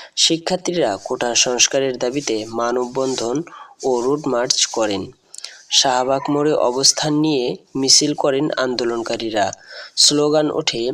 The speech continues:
"কোঠা নয়, মেধাই হোক চাকরির মাপকাঠি।" সাত থেকে নয়ই জুলাই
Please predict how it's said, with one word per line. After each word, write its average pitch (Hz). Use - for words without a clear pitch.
"কোঠা 143
নয়, 117
মেধাই 123
হোক 123
চাকরির 127
মাপকাঠি।" 113
সাত 156
থেকে 185
নয়ই 120
জুলাই 104